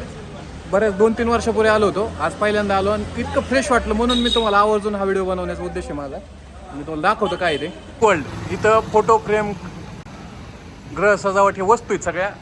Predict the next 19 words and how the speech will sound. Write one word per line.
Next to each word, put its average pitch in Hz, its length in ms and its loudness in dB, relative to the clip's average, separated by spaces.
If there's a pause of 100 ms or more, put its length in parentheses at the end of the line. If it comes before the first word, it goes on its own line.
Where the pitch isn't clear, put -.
(280)
एंट्री 247 340 2
केली 240 360 2 (160)
आणि 156 160 -4
मी 185 140 -2
माझं 185 300 2 (160)
शॉक 226 260 2
झालो, 165 220 4
कारण 165 200 -4
की 170 200 -10 (760)
इतक्या 156 320 -2
ट्रॉफ्या 220 360 2
बघितल्या 196 380 2
मी, 190 120 -4 (480)
जणू 190 160 -2
काय 185 140 4
वर्ल्ड 208 260 4
कप 214 140 0
जिंकल्यासारखं 190 580 -4
झालं. 156 220 -2